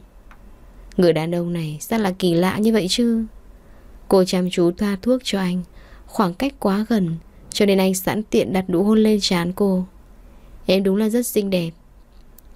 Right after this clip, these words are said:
Vợ anh thực sự đẹp, khó ai có thể sánh bằng. Cô cười ngọt ngào. "Miệng lưỡi của anh càng lúc càng dẻo đấy." Hôm qua anh nhất quyết không chịu khen cô,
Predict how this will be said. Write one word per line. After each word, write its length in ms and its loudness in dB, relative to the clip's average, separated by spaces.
Vợ 100 4
anh 200 2
thực 200 -2
sự 220 0
đẹp, 260 -2
khó 220 0
ai 160 2
có 180 0
thể 160 2
sánh 340 -4
bằng. 240 -2
Cô 260 4
cười 180 2
ngọt 280 -4
ngào. 320 -4
"Miệng 240 2
lưỡi 200 0
của 140 -6
anh 220 -6
càng 160 -4
lúc 220 0
càng 180 0
dẻo 280 -2
đấy." 260 -4
Hôm 200 0
qua 140 0
anh 160 -2
nhất 200 -2
quyết 200 0
không 240 -2
chịu 220 0
khen 320 -4
cô, 320 -2